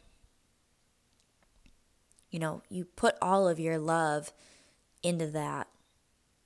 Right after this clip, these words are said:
and then they break it down by doing something like that to make you <laughs> uncomfortable,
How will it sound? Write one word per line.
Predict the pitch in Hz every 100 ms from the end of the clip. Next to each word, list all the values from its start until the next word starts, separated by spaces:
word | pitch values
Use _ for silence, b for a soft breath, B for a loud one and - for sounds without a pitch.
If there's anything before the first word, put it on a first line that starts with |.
| - -
and | 170 160 156 156 151 151 - _ _ _ _ -
then | 175 165
they |
break | 160 160 156
it | 151
down | 180 165 165 160 160
by | 160 156 151 147 147 b b b b b b _ _ _ _
doing | 185 180
something | 175 165 165 160
like | 156 -
that | 160 160 151 -
to | - - 170 160 151 147 151 151
make | 165 170 -
you | 170
<laughs> |
uncomfortable, | 156 160 - 196 - 170 165 156 160